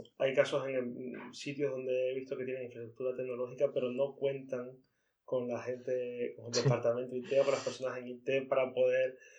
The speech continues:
Speaker 1: tener esto corriendo, ¿no? Como se dice todo el tiempo.
Speaker 2: Correcto.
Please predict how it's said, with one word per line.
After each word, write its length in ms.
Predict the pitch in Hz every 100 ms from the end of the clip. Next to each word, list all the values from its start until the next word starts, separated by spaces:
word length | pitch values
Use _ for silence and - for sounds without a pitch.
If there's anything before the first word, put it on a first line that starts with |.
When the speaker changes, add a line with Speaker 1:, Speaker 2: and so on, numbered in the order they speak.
| - _
Speaker 1:
tener 260 | 139 135 131
esto 1160 | 131 - 135 131 131 131 127 123 117 107 104 _ - -
corriendo, 600 | 123 123 135 120 104 98
¿no? 180 | 135
Como 160 | 156 117
se 120 | 113
dice 180 | 120 113
todo 180 | 113 117
el 80 | 117
tiempo. 380 | - - - _ -
Speaker 2:
Correcto. 520 | 131 131 - -